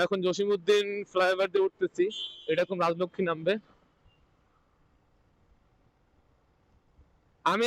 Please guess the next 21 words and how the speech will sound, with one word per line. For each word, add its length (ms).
আমার 340
এফআই 260
নিয়ে 200
অনেক 140
খুশি, 240
অনেক। 140
মানে 140
আমার 200
সত্যি 280
কথা, 180
আগের 240
মনোটন 380
গাড়িটা 320
ছিল 120
তো, 60
ওইটা 160
ভাল-, 260
খারাপ 240
বা-, 220
গাড়ি 200
আমি 100